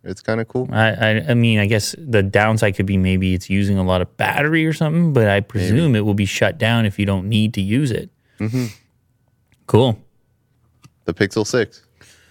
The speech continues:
Speaker 2: Google Pixel six could get its grand unveiling on September thirteenth,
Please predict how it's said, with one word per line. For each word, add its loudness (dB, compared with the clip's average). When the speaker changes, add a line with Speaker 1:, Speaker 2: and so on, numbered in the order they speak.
Speaker 2:
Google 6
Pixel 2
six 0
could 0
get 4
its 0
grand 2
unveiling 2
on 2
September 0
thirteenth, 0